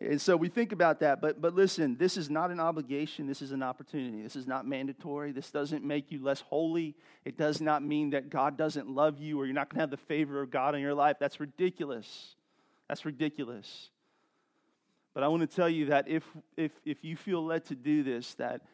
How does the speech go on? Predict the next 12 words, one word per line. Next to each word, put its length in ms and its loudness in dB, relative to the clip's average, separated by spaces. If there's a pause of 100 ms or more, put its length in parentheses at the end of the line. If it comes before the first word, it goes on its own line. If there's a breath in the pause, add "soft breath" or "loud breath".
(300 soft breath)
you 180 -8
can 200 -2
expect 880 -4 (520)
to 80 -8
hear 260 -2
God 400 2
in 140 -4
a, 60 -6 (120)
in 160 -4
a 60 -4
great 520 -4
way. 440 -8